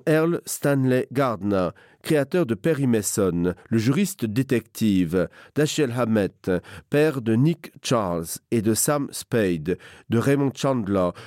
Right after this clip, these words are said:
dont le détective Philip Marlowe est devenu un personnage classique. Dans ces romans de privé, durs à cuire, les limiers travaillent pour l'argent et non plus pour le plaisir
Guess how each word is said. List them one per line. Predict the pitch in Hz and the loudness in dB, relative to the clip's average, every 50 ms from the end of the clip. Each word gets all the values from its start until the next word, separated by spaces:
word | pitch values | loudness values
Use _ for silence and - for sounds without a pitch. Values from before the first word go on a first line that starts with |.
| - - | -6 -2
dont | 110 117 | 0 2
le | 113 117 | 2 2
détective | 107 123 135 - 139 131 - - - 170 135 98 | 2 0 -2 -2 -2 -4 -4 -2 -2 -2 -2 -2
Philip | 101 - 156 143 131 117 - - 139 | -4 -4 0 0 0 0 -2 -2 -2
Marlowe | 113 113 110 98 104 110 120 135 160 165 151 - - | 0 0 2 2 2 2 2 2 0 -2 -6 -10 -6
est | - 120 | -4 -2
devenu | 101 117 120 113 151 165 165 | 0 0 0 2 2 2 2
un | 135 | 0
personnage | - - 123 - - - 127 143 151 151 120 117 | 0 -2 -4 -2 0 0 2 2 2 2 0 -2
classique. | - - 113 113 117 107 - - - 101 92 - _ - - 87 80 73 - - _ _ _ _ _ _ _ _ - - - - 127 - | -4 0 0 0 0 0 -2 -2 -2 -2 -2 -4 _ -6 -4 -2 -2 -2 -6 -10 _ _ _ _ _ _ _ _ -12 -10 -8 -8 -6 -2
Dans | 147 160 147 | 0 0 2
ces | - 165 160 | 2 0 0
romans | 143 156 160 185 214 202 | 0 0 0 0 -2 0
de | 143 135 | -2 -2
privé, | 110 - - 139 139 123 104 123 147 175 202 185 - _ - | -4 -4 -4 -2 -2 0 0 2 0 0 0 -2 -8 _ -4
durs | 98 110 - | -2 0 0
à | 117 113 | 0 -2
cuire, | - - - 190 185 139 101 90 90 92 98 90 - - - - - | -2 -4 -4 0 2 2 4 2 2 2 0 0 -2 -6 -16 -6 0
les | 107 139 | 0 0
limiers | 143 147 165 165 180 202 226 220 | 2 2 2 2 2 4 2 0
travaillent | 220 - - 135 120 151 151 | 0 -2 -2 0 0 0 0
pour | - - - 120 | -2 -2 -2 0
l'argent | 120 113 107 90 98 101 131 156 185 - _ - | 0 0 0 -2 -2 -2 0 0 0 -2 _ -2
et | 143 131 | 2 4
non | 135 139 127 | 4 4 2
plus | 113 - 202 214 | 0 -2 -4 -4
pour | 185 - 139 | -2 0 2
le | 120 117 104 | 2 2 2
plaisir | - - 135 135 123 120 165 190 170 | 0 0 0 0 2 2 0 -2 -2